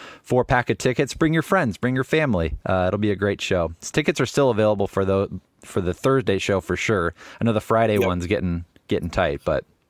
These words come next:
Speaker 2: Friday one's getting close. The Thursday one, there is still availability. Uh, and everything that I've heard from his tour last year is the, the energy in that arena is going to be high. So
Speaker 1: Yeah.
Speaker 2: it's, it's like start to finish,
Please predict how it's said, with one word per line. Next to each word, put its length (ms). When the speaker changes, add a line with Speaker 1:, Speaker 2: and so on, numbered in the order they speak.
Speaker 2:
Friday 220
one's 220
getting 180
close. 440
The 60
Thursday 320
one, 160
there 140
is 160
still 220
availability. 720
Uh, 140
and 340
everything 420
that 120
I've 180
heard 260
from 160
his 160
tour 240
last 320
year 240
is 300
the, 360
the 220
energy 540
in 80
that 340
arena 540
is 160
going 220
to 80
be 100
high. 380
So 320
Speaker 1:
Yeah. 140
Speaker 2:
it's, 280
it's 300
like 260
start 340
to 60
finish, 480